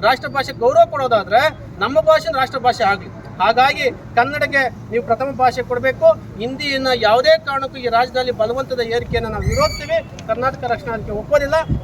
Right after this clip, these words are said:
ಮಾನ್ಯ ಮುಖ್ಯಮಂತ್ರಿಗಳು ಈ ಕೂಡಲೇ ದ್ವಿಭಾಷಾ ಸೂತ್ರವನ್ನ ಜಾರಿಗೊಳಿಸ್ಬೇಕು ಅಂತೇಳಿ ಇವತ್ತು ಪ್ರತಿಭಟನೆಯನ್ನ ಮಾಡಿ ಜಿಲ್ಲಾಧಿಕಾರಿಗಳ ಮುಖಾಂತರ ಮಾನ್ಯ ಮುಖ್ಯಮಂತ್ರಿಗೆ ಇವತ್ತು ಮನವಿಯನ್ನ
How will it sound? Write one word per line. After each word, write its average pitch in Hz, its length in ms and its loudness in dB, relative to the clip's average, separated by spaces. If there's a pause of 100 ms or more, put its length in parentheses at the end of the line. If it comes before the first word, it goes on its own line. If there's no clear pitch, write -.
ಮಾನ್ಯ 233 200 2
ಮುಖ್ಯಮಂತ್ರಿಗಳು 262 960 -2
ಈ 269 80 -6
ಕೂಡಲೇ 294 460 0
ದ್ವಿಭಾಷಾ 294 720 0
ಸೂತ್ರವನ್ನ 262 480 -6 (360)
ಜಾರಿಗೊಳಿಸ್ಬೇಕು 269 720 0
ಅಂತೇಳಿ 254 400 0
ಇವತ್ತು 240 460 -2
ಪ್ರತಿಭಟನೆಯನ್ನ 247 640 0
ಮಾಡಿ 247 640 -2
ಜಿಲ್ಲಾಧಿಕಾರಿಗಳ 254 680 0
ಮುಖಾಂತರ 240 380 -2
ಮಾನ್ಯ 214 220 -4
ಮುಖ್ಯಮಂತ್ರಿಗೆ 240 600 -4
ಇವತ್ತು 214 240 -4
ಮನವಿಯನ್ನ 214 380 -4